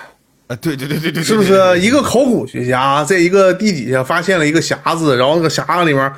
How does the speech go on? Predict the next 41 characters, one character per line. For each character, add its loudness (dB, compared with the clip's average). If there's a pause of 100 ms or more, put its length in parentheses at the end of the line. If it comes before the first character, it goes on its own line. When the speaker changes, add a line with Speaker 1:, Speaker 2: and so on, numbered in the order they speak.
(400)
Speaker 2:
发 -6
出 -2
了 4
那 2
个 2
嗡 2
嗡 4
的 4
这 4
个 4
阵 0
阵 2
的 2
低 2
语， -4
然 0
后 2
旁 -4
边 0
人 0
告 4
诉 2
说 0
：“哎， 2
这 -2
个 2
玩 2
意 4
儿 2
你 4
不 2
能 2
开。” 4
然 -2
后 2
这 2
个 2
考 2
古 0
的 6
人 2